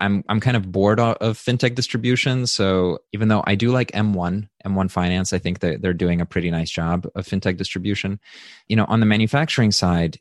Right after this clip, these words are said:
you've got lots of banking as a service players or embedded finance players that will continue to, to grow. And so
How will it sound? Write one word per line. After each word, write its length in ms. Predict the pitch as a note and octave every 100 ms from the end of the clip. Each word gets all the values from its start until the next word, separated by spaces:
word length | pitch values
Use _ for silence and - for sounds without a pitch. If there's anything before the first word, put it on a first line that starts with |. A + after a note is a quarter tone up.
| -
you've 200 | G2+ -
got 320 | G2+ F#2+ -
lots 340 | F#2+ A#2 -
of 440 | G#2 F2+ E2 - - _ _ _ _ -
banking 300 | G2 G2+ G#2
as 80 | F#2
a 60 |
service 360 | - F2+ G2 -
players 540 | - A2 G#2+ G#2 -
or 120 | E2+
embedded 300 | E2 F2 -
finance 380 | - G2+ G2 F#2
players 460 | - F#2 E2+ E2+ -
that 240 | F2 D#2+
will 420 | F#2+ F#2 F2+ D#2+ - _ _ _ _ -
continue 580 | G#2+ G#2 - A#2 A2 G2+
to, 360 | - G2 F2
to 220 | - -
grow. 500 | F2+ F2+ G2+ F#2+ F2+ -
And 160 | F#2+
so 320 | - F#2+ F2+